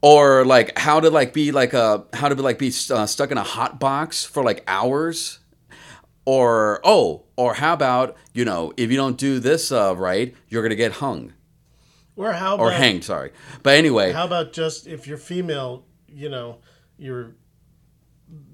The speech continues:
Speaker 2: rights to your body are forfeit.
Speaker 1: Th-, those skills.
Speaker 2: Yeah.
Speaker 1: That's what he wants to, uh, teach folks.
Speaker 2: Yeah.
Speaker 1: Wow.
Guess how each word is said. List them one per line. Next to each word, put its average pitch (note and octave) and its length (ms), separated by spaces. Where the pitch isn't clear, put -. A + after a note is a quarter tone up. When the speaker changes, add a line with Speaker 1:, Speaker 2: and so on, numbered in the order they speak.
Speaker 2:
rights D#3 360
to - 120
your C3+ 120
body C3 400
are A2+ 80
forfeit. B2 540
Speaker 1:
Th-, D3 140
those D3 220
skills. - 500
Speaker 2:
Yeah. B2+ 200
Speaker 1:
That's B2+ 200
what D3 100
he B2+ 60
wants A#2 200
to, G2+ 180
uh, F#2 180
teach A2 240
folks. - 420
Speaker 2:
Yeah. A1 100
Speaker 1:
Wow. F2 320